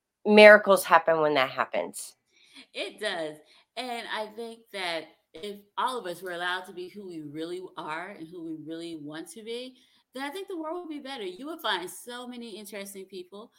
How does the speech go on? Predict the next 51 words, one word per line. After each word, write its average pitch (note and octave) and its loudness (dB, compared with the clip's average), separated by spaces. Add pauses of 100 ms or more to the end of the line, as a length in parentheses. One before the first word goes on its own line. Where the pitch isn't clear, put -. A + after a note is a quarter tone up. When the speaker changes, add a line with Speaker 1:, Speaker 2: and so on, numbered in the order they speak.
(240)
Speaker 2:
You G#3+ -14
would G#3+ -8
be G#3 -10
able G3 -10
to G3+ -18
learn E3 -8
so A3+ -8
much A#3 -14
from F#3+ -14
each D#3+ -10
other - -14 (120)
because G3 -10 (320)
it's G#3 -8
not A#3+ -10
the A3 -12
way G3+ -10
it F3+ -12
used F3 -18
to C#3+ -18
be. B2+ -18
Like, D#3+ -10 (560)
there's F#3+ -10
so G3+ -12
many G3 -14
things F3 -10
out D#3 -12
there E3 -12
that D3+ -14
you D3+ -16
can D3 -16
learn C#3+ -14 (100)
and - -20
do, - -14 (340)
and G3 -10
you A#3 -10
can A3 -14
learn G3 -10
from G3 -16
other D#3 -14
people's D#3 -18
experiences, D3 -16
and D#3 -12
they E3+ -10
can E3+ -14
be E3 -14
used D#3+ -12
to D3+ -14
help F3 -14
other D3+ -18
people. F3 -20 (400)
So D#3+ -6